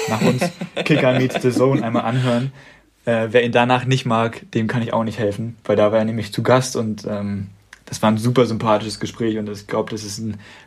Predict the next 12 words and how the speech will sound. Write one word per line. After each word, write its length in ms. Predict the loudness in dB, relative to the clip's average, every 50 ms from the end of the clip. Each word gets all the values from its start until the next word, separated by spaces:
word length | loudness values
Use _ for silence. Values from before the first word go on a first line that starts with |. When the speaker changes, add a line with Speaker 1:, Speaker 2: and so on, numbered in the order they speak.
| 0
Speaker 1:
richtig, 280 | 2 2 2 2 0 0
richtig 260 | 0 -2 -2 -4 -6 -6
cooler 240 | -2 0 0 0
Kerl. 300 | 0 -2 -4 -4 -4 -6 -10 -14 -20 -20 _ _ _
Speaker 2:
Ja, 220 | 4 4 4 4 2
da 120 | 0 0
sagst 240 | 0 0 0 0 -2
du 40 | -2
was. 100 | -2 -2
Ich 60 | 0 0
glaub, 140 | 0 2 4
Wagner, 580 | 4 4 4 4 4 4 6 4 4 2 -2